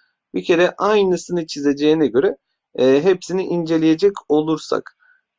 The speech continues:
eksi sekize eksi üç diyor. Bu kaçıncı bölgededir arkadaşlar? Eksi sekiz, eksi üç hemen işaretleyecek olursak üçüncü bölge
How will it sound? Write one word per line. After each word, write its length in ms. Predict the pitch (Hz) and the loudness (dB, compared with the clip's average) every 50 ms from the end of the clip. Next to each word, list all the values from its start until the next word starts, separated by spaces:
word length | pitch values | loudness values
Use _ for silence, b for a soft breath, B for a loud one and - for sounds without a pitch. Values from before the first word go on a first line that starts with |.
| _ _ _ _ _ _ _ - | _ _ _ _ _ _ _ -2
eksi 380 | 170 185 180 185 - - 202 | 0 0 0 -2 -6 -12 -12
sekize 500 | 202 - 202 202 202 - 202 190 208 226 | -6 -2 -2 -2 -2 -2 -4 0 2 2
eksi 460 | 196 - 175 180 180 - - - 185 | 2 2 0 -2 -2 -4 -12 -10 -8
üç 260 | 185 180 180 - - - | -8 -8 -8 -10 -4 2
diyor. 180 | 139 135 135 | 2 2 2
Bu 100 | 151 160 | 2 -2
kaçıncı 480 | - 254 - - - 214 160 143 135 135 | -2 -2 -2 -2 -2 -4 -4 -2 0 2
bölgededir 580 | 139 135 123 120 131 123 117 120 117 113 120 | 2 2 2 2 0 -2 -2 -2 -2 0 2
arkadaşlar? 560 | 123 123 117 - - 117 120 135 - - - - - _ _ _ _ _ _ _ _ - | 2 2 2 0 -2 -2 -2 -2 -2 -4 -6 -6 -6 _ _ _ _ _ _ _ _ -2
Eksi 380 | - 151 156 160 - - 165 156 | 0 0 0 0 -4 -14 -12 -6
sekiz, 380 | - 156 156 156 156 147 143 | -2 -2 -2 -2 -2 -2 0
eksi 600 | - 143 139 135 - - - - - - 117 - - | 2 2 2 0 -4 -16 -20 -16 -12 -10 -10 -6 -4
üç 280 | 151 185 196 - - | -4 -4 -4 -2 -2
hemen 260 | 175 156 147 139 127 | 0 2 2 2 0
işaretleyecek 840 | 123 135 - - 139 127 127 123 131 - - 131 127 117 123 131 - 185 | 0 -2 -2 0 2 2 2 2 0 -2 -2 -2 -2 0 0 -2 0 0
olursak 420 | 185 185 147 - - 196 208 202 _ _ - | -2 -2 -2 -2 -2 -2 -2 -2 _ _ -18
üçüncü 520 | - - - - - 160 160 160 160 160 | -16 -14 -12 -10 -6 -4 -4 -4 -4 -2
bölge 520 | - 120 117 107 101 117 147 175 196 196 | 0 0 0 0 0 0 0 0 0 -2